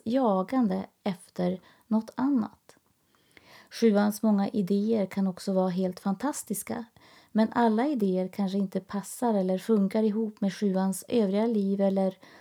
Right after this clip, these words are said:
andra ansvarsområden och borde kanske hellre förverkligas genom någon annan. Och det här är någonting som sjuan kan ha lite svårt för att se eller acceptera. Sjuans fokus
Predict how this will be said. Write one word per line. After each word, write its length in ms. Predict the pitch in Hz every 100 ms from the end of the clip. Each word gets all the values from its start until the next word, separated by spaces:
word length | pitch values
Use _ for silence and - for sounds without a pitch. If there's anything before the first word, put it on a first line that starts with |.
| -
andra 440 | - 214 190 185 190
ansvarsområden 1400 | 220 208 190 - 208 196 - 220 220 294 233 175 196 - _ - _ _ _
och 140 | - 202
borde 400 | 220 196 196 269
kanske 440 | 285 214 - 202 -
hellre 380 | - 190 180
förverkligas 800 | 180 196 185 170 175 - 175 175 -
genom 520 | 190 180 175 180 180
någon 240 | - 202 202
annan. 640 | 220 214 262 - 226 233 _ _ - - -
Och 120 | -
det 80 | 226
här 320 | 240 285 269 -
är 100 | 202
någonting 380 | 180 185 180
som 180 | 175 185
sjuan 400 | 175 180 185 185
kan 200 | 190 185
ha 100 | 185
lite 200 | 185 -
svårt 480 | 196 196 208 202 - -
för 440 | - 185 175 185
att 80 | 196 _
se 380 | - - 233 285
eller 320 | 233 190 185 196 _ -
acceptera. 720 | 180 - - - 190 214 220 - _ _ _ _ _ _ _ _ - - - -
Sjuans 580 | - 262 247 262 269 - -
fokus 760 | - 262 311 302 208 202 -